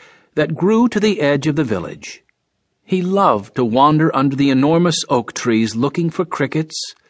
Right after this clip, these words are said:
worms, birds' eggs, and butterflies, which he could add to his collection. If he saw an unfamiliar insect, he would dive into the hawthorn undergrowth to capture it.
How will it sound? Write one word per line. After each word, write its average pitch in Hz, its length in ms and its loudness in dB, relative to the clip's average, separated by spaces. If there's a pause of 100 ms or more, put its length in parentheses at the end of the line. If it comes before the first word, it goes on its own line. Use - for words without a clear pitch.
(200)
worms, 147 680 2 (380)
birds' 170 560 2
eggs, 127 460 0
and 214 100 2
butterflies, 113 760 -4 (580)
which 190 240 -4 (140)
he 151 160 -2
could 226 180 0
add 113 320 -2
to 135 100 -4
his 110 200 -2
collection. - 640 -8 (560)
If 185 140 -2
he 208 100 2
saw 247 320 4
an 143 180 0
unfamiliar 175 720 2
insect, 92 640 -4 (560)
he 208 80 2
would 185 240 2
dive 190 380 2
into 165 260 -2
the 151 140 0
hawthorn 185 600 0
undergrowth 120 680 0
to 151 100 -4
capture - 420 -8
it. - 200 -18